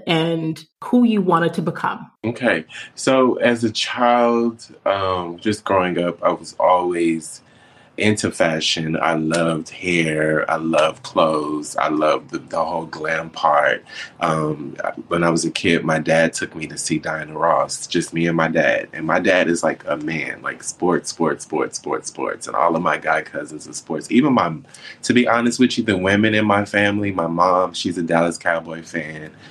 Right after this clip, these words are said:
Speaker 2: My aunt is a Dallas Cowboy. Like, they're all into sports. I was never into sports. But if you say we're going to Salvation Army, Goodwill, to the mall, to any of those places, I was so down for it.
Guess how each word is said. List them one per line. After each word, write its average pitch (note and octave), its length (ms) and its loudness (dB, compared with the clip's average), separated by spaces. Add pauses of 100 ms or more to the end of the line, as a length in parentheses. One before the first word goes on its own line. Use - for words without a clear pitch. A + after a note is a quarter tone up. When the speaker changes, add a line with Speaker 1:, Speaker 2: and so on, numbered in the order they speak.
(200)
Speaker 2:
My E2 160 2
aunt E2+ 260 -2
is E2 120 -4
a F2 60 -8
Dallas D#2 320 -2
Cowboy. D#2 440 -2
Like, D#2+ 240 -4
they're G2+ 220 4
all E2 260 2
into - 260 -10
sports. - 420 -4
I F2+ 100 2
was F#2+ 240 -4
never E2+ 320 -2
into D#2+ 300 -12
sports. D2 460 -4
But D#2+ 180 -6
if D#2 160 -8
you F#2 180 -4
say E2 400 0 (300)
we're F2 140 2
going E2+ 340 0
to - 140 -14
Salvation E2 640 0
Army, E2+ 360 0
Goodwill, E2+ 640 0
to - 140 -8
the D#2+ 120 -6
mall, E2 560 2
to D2+ 440 -2
any E2+ 200 -6
of D#2+ 100 -10
those D#2+ 160 -6
places, D#2 480 -6
I D#2 160 0
was D#2+ 200 -6
so D#2+ 200 -2
down D2 320 -2
for C#2+ 300 -6
it. C#2+ 100 -6